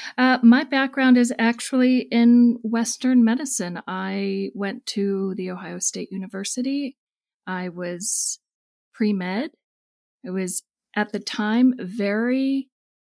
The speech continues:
sort of anti-God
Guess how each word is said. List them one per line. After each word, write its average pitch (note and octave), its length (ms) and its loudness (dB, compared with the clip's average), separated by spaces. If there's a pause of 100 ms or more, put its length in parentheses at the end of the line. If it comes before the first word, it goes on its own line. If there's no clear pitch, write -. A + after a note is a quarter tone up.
(260)
sort A3 460 -4
of B3+ 160 -2 (180)
anti-God A3+ 1400 -2